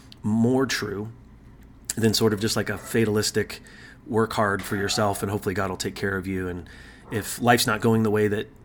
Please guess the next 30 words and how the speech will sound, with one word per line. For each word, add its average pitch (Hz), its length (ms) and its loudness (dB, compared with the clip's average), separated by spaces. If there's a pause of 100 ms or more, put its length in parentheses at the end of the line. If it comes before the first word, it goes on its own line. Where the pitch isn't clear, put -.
(340)
you 123 300 4
think 120 180 0
it 110 80 -4
should 110 220 2
or - 100 -2
others 117 240 0
think 117 160 -2
it 107 60 -6
should, 107 240 0
then 101 160 -2
maybe 101 240 -2
it's - 160 -8
like 95 200 -6
you're 107 160 -4
not 98 200 -4
working 101 260 -6
hard 95 220 -6
enough 95 260 -8
and 98 80 -6
therefore 95 220 -8
God's 92 240 -6
not 95 140 -10
taking 92 260 -10
care 98 160 -6
of 95 100 -8
you 95 140 -6
as 92 100 -8
a 92 60 -12
response. 101 580 -6
But - 220 -8